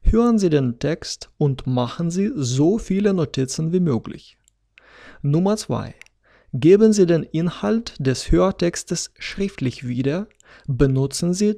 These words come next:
dabei Ihre Notizen. Nummer drei. Arbeiten Sie mit der schriftlichen Version des Hörtextes und schreiben Sie die unbekannten Wörter aus. Schreiben Sie anschließend den Text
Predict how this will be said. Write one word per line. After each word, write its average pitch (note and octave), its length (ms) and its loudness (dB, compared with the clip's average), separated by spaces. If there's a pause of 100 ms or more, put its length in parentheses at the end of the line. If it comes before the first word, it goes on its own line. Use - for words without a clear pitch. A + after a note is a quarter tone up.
(100)
dabei C3 760 0
Ihre C3 360 -4
Notizen. - 680 -8 (760)
Nummer F#3 360 0
drei. C#3 440 -4 (460)
Arbeiten G#3 560 0
Sie G#3+ 140 2
mit D3+ 280 0
der B2 180 0
schriftlichen G3+ 720 -4
Version D3 580 2
des - 260 -6
Hörtextes D3 800 -4 (300)
und D3 180 0
schreiben E3 560 0
Sie F3+ 160 0
die C#3+ 140 0
unbekannten D#3+ 880 0
Wörter A#2+ 460 -2
aus. - 500 -4 (760)
Schreiben F3 580 0
Sie G3 260 0
anschließend F3+ 880 -2 (100)
den C#3 460 -2
Text - 540 -4